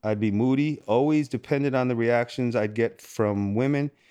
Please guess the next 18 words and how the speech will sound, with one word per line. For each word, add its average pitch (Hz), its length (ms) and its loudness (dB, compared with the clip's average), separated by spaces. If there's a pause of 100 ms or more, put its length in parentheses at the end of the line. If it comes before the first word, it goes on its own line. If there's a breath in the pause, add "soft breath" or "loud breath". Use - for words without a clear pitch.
(360 soft breath)
If 110 220 -2
I 113 100 2
received 120 440 0
less 151 220 2
attention 147 440 0
in 135 100 2
the 127 80 0
weekend, 135 640 0 (520 soft breath)
in 123 140 0
a 123 80 2
weekend 123 460 0
than 120 100 2
usual, 151 480 0
I'd 107 200 -2
throw 127 180 2
a 120 60 0
temper 127 320 -4
tantrum 123 520 -4